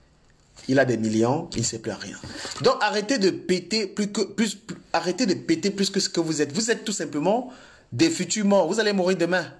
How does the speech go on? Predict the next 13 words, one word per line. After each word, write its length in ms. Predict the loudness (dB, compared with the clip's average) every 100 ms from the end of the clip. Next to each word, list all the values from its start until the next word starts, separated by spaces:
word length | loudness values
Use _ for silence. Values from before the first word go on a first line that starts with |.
| _ _ _ _ _ _ _ -8
Arrêtez 320 | -4 -2 0
de 60 | -2
dire 200 | 0 0
aux 40 |
gens, 380 | 0 0 -2 -2
je 120 | -2
suis 260 | 0 -2 2
tel, 220 | 2 2
j'ai 200 | 0 -2
tel. 360 | 0 0 0 -4
Tu 160 | -2
n'as 160 | 0 0
rien. 520 | -2 0 0 0 -4